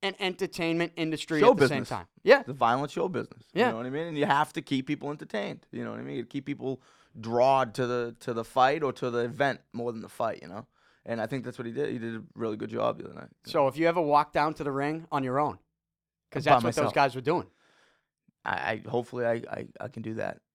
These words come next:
Speaker 2: soon. Yeah, on, on, on one of those <laughs> shows. You
Speaker 1: Are
Speaker 2: know?
Speaker 1: you, d-, do you envision it? I mean, have you been told you're gonna be part of those premier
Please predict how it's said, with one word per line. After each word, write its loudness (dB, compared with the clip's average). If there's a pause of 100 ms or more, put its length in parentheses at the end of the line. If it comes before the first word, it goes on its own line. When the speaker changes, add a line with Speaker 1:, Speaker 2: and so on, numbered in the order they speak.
Speaker 2:
soon. -12 (140)
Yeah, -4 (260)
on, -8
on, -8
on -6
one -4
of -6
those -2
<laughs> -8
shows. 0
You 2
Speaker 1:
Are 6
Speaker 2:
know? 0
Speaker 1:
you, -4
d-, -12
do -6
you 2 (140)
envision 0
it? -2
I 4
mean, 2
have -4
you -2
been -2
told 0
you're 0
gonna 2
be 0
part 6
of 2
those 4
premier 0